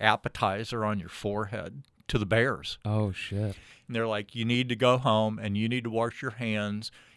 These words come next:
Speaker 1: in tomato juice for the next week and then at least give it a week or so."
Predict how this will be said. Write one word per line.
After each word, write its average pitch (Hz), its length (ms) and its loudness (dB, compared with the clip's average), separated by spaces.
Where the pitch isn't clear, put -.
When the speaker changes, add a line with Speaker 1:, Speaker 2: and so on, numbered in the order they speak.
Speaker 1:
in 104 180 -4
tomato 110 680 -2
juice 104 520 -6
for - 220 -8
the 107 100 -4
next 107 380 -6
week 110 480 -8
and 110 240 -4
then 107 480 -4
at 117 100 -10
least 120 380 -4
give 110 200 -2
it 104 140 -6
a 104 60 -6
week 110 380 -6
or 101 60 -16
so." 104 380 -10